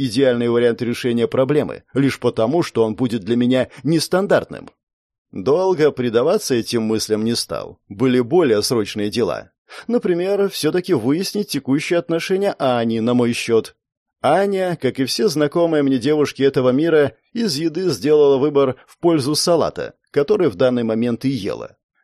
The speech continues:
В этот раз, чтобы не доставлять ей лишнего неудобства, я выждал момент, когда она прожуёт очередной листок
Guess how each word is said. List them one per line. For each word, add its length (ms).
В 240
этот 280
раз, 240
чтобы 280
не 120
доставлять 560
ей 120
лишнего 400
неудобства, 760
я 240
выждал 440
момент, 360
когда 340
она 160
прожуёт 580
очередной 480
листок 460